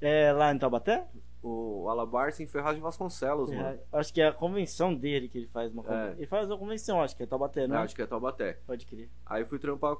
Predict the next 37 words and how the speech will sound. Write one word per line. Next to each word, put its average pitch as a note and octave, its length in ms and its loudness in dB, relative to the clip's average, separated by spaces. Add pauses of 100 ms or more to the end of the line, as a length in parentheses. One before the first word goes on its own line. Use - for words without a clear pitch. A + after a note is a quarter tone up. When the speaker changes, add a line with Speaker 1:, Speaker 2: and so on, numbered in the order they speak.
Speaker 2:
fui D3+ 120 -6
trampar D3+ 380 -2
com D3+ 80 -10
o D3 40 -8
Fábio D3+ 260 -2
Alabarce, D3+ 600 0
trampei C#3+ 320 -8
uma D3+ 100 -6
cota C#3+ 300 -6
com A#2 60 -10
o - 40 -12
Fábio C#3 220 -2
Alabarce. C3+ 680 -2 (360)
De A#2 200 -8
lá C3 180 0
eu C#3+ 80 -2
saí. C#3 640 -2 (840)
Aí A2 160 0
do C3+ 100 -2
Fábio C#3 260 0
Alabarce C#3 500 2
eu C#3+ 80 0
fui, C#3 400 -4
fui C#3 140 -6
trampar C#3 320 -4
um C#3 40 -6
tempo C#3+ 280 -6
com C#3 80 -8
o - 40 -6
Robson C#3 380 -4
Lopes, C3 380 0
tá G2+ 120 -4
ligado? G#2 440 0
Lá A2 160 -2
no, C#3 520 -2
lá A2 220 -2
em A#2+ 1040 -8